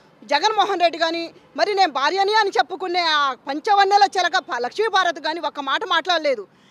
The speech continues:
మరి ఈ కపట ప్రేమలు ఇవాళ పేరు పెడితే రాష్ట్రానికి ఏమన్నా ఒరిగిద్దా? మా అన్నగారికి ఏమన్నా ఒరిగిద్దా?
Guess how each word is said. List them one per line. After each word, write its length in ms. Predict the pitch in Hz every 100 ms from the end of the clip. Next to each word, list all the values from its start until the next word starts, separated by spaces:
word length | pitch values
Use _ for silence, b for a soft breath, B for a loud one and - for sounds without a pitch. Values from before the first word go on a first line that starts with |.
| b -
మరి 160 | 330 381
ఈ 240 | 277 311
కపట 360 | 480 381 381 440
ప్రేమలు 420 | 415 381 381 370
ఇవాళ 240 | 349 330
పేరు 360 | 302 320 311 349
పెడితే 440 | 330 311 349 403 - b _
రాష్ట్రానికి 520 | 226 262 - 381 370
ఏమన్నా 200 | 359 339
ఒరిగిద్దా? 360 | 339 330 311 370
మా 120 | 330
అన్నగారికి 520 | 277 277 330 381 359
ఏమన్నా 200 | 339 330
ఒరిగిద్దా? 440 | 302 294 294 311